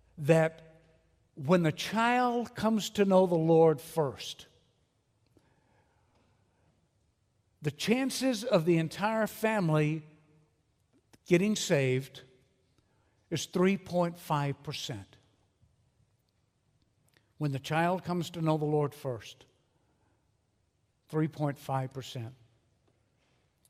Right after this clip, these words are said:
The percentage of when the mom comes to know the Lord first and then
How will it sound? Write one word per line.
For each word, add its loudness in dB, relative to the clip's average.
The -2
percentage 2
of -2
when 2
the 2
mom 0
comes -4
to 0
know 0
the -4
Lord 0
first -4
and 0
then 0